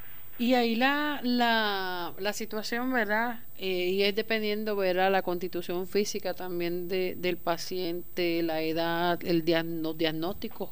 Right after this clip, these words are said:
que puedan también tener, bueno, es lo mismo un, un niño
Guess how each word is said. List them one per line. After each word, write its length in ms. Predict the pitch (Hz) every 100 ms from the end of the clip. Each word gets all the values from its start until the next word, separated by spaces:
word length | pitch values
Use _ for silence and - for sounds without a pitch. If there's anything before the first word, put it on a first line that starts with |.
| -
que 80 | 175
puedan 540 | 170 170 170 190 185
también 520 | 180 180 180 185 180 180 - - - - - - -
tener, 380 | 196 185 214 254 - - -
bueno, 200 | 180 180
es 80 |
lo 100 | 185
mismo 500 | 185 185 175 208 208
un, 600 | 196 175 170 170 170 175 175
un 180 | 180 175
niño 540 | 196 214 190 175 180